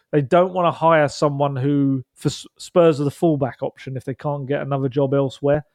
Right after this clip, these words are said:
And that was always the thing with Conte. It was a bit like his second, this season, he kind of felt like he stuck around because there were no better offers out there.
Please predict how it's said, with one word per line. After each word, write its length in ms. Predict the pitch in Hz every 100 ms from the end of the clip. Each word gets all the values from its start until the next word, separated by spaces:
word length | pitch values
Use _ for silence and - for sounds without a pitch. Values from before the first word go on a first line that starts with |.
| _ _ _ _ _ -
And 120 | 143
that 140 | 170
was 140 | 175 147
always 320 | 156 151 -
the 60 | 135
thing 140 | 151
with 140 | 139 -
Conte. 360 | 156 139 135
It 80 | 127
was 100 | 120
a 40 |
bit 180 | 123 151
like 380 | 143 143 143 - _ _ _ _ _
his 160 | 156 143
second, 440 | 180 151 160 156
this 200 | 165 -
season, 460 | - 160 160 127 120
he 120 | 123
kind 220 | - 151
of 180 | 147 127
felt 200 | - 165
like 140 | 156
he 60 | 151
stuck 300 | - 165 -
around 260 | 156 147 139
because 200 | 127 131
there 100 | 139
were 80 | 139
no 140 | 143
better 280 | 131 135 139
offers 260 | - 131
out 260 | 131 135 -
there. 220 | 151 175